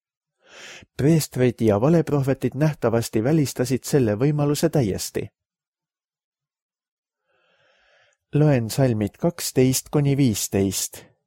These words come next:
Aga Jeremia rääkis kõigile vürstidele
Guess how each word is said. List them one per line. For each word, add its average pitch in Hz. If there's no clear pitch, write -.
Aga 123
Jeremia 131
rääkis 120
kõigile 123
vürstidele 127